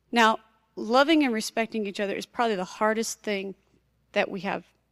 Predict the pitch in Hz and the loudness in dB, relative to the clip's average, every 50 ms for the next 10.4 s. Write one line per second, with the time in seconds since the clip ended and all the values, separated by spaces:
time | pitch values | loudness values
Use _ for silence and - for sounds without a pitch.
0 | _ _ _ _ _ _ 214 - - 208 - - 220 202 190 185 - - - - | _ _ _ _ _ _ -4 -4 -2 -4 -6 -2 -2 -2 -2 -2 -4 -6 -10 -12
1 | _ _ _ _ _ _ _ _ _ _ _ _ _ _ _ _ _ _ _ _ | _ _ _ _ _ _ _ _ _ _ _ _ _ _ _ _ _ _ _ _
2 | _ _ _ _ _ _ _ _ _ _ _ - _ _ - 220 214 220 220 214 | _ _ _ _ _ _ _ _ _ _ _ -20 _ _ 2 4 6 6 6 4
3 | 220 214 - - 196 208 269 294 - - 285 233 226 226 233 - - - 220 208 | 2 0 -4 -4 -2 0 0 0 0 -4 -6 -2 0 -2 -2 -2 -4 -6 -4 -6
4 | 208 185 - - - 233 208 - - 202 190 185 185 175 202 190 185 - - - | -6 -6 -8 -8 -8 -8 -8 -6 -8 -8 -8 -8 -8 -8 -8 -8 -10 -10 -10 -8
5 | 220 202 208 202 196 202 202 202 196 - - - _ _ _ _ _ _ _ _ | -6 -6 -4 -4 -4 -4 -4 -6 -8 -14 -18 -20 _ _ _ _ _ _ _ _
6 | _ _ _ _ _ _ _ _ _ _ _ - 240 240 196 247 247 240 170 175 | _ _ _ _ _ _ _ _ _ _ _ -4 -2 -2 0 -2 -2 -2 -4 -6
7 | 175 165 - - - - - _ _ _ _ _ _ _ _ _ _ _ _ _ | -10 -10 -10 -12 -18 -20 -20 _ _ _ _ _ _ _ _ _ _ _ _ _
8 | _ _ _ _ _ _ _ - 226 233 - - - - _ _ - 226 220 226 | _ _ _ _ _ _ _ -4 -4 -4 -4 -6 -12 -16 _ _ -8 -4 -2 -2
9 | 226 - - 240 226 - 233 226 226 - 233 226 202 208 202 185 - 214 202 202 | -2 -2 -4 -6 -6 -4 -4 -6 -4 -6 -8 -10 -10 -10 -10 -10 -8 -8 -6 -4
10 | 196 196 202 202 220 226 - - | -4 -2 -2 0 -2 -2 -4 -8